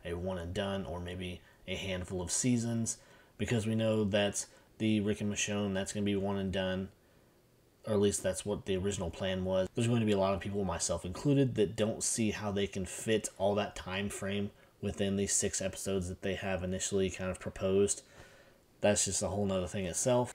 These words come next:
With this particular series, I am looking forward to it, but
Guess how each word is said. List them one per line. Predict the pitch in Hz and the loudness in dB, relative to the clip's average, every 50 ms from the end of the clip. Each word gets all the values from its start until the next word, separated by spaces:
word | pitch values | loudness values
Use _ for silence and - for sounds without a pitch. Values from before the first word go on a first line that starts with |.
| - 120 | -2 6
With | 127 143 139 - | 8 8 8 10
this | 151 139 - | 8 4 4
particular | - - 139 131 120 123 123 | 4 2 2 4 6 6 4
series, | - 135 127 131 127 117 | 6 6 8 8 6 6
I | 110 117 | 4 0
am | - - 120 147 160 151 | 0 0 0 0 2 4
looking | 147 151 143 - 135 120 | 4 4 4 4 2 0
forward | 104 - - - 104 110 113 120 120 - | 0 -2 0 2 4 6 6 4 4 2
to | - - 135 139 | 4 8 10 10
it, | 139 135 - - - - _ - - 117 - - | 10 8 6 -8 -12 -16 _ -2 -2 -2 -2 2
but | - 117 113 117 135 - - - - - | 4 6 8 8 6 6 4 2 0 0